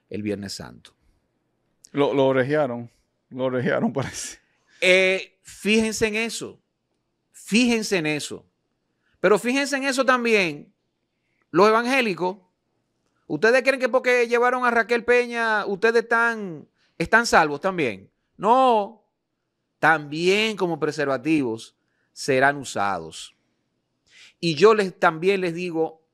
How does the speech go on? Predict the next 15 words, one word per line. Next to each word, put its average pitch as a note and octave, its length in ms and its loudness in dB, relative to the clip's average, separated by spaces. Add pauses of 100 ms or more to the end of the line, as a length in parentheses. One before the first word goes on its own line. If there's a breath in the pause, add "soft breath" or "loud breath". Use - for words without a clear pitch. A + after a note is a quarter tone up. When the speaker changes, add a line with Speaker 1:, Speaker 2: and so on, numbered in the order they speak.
Speaker 1:
por D3 220 4
otra E3+ 260 2
parte, A#2 520 -2 (360)
a, A2+ 680 -2 (140)
a C3 100 -2
la B2 100 -4
gente, C3 560 -6
¿no? D3+ 320 -4
Al G#2+ 200 -4
pueblo D3+ 480 4
llano. B2+ 480 -4
Yo B2 100 -10
sé E3 160 -6
que D#3 140 -2
tenemos, D3 500 -2